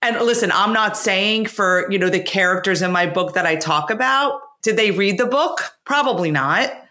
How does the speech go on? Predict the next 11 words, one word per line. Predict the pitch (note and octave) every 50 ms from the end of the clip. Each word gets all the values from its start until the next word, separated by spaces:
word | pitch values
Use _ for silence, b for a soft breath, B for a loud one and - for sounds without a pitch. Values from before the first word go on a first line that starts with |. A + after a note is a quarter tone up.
| B _
But | - B3 A#3 A#3 - -
I | A#3 A3+
do | G#3+ F#3+ - A#3+ C4 C#4 D4
feel | - - - - B3 A#3+ A#3+ A#3 A#3
like | A3 G#3+ G3 G3 F#3+ F#3 - -
a | F#3 F3+
lot | F3 F3+ F3+ F3+ F#3 F#3+
of | F#3 E3
young | D#3 E3 E3+ E3 F3+ F#3
people | F#3 - G3 G3 F3+ F#3+ G3 F#3
today | - - - E3 D#3+ D3+ D3 D3+ E3 G3+ B3 D4 D#4 D#4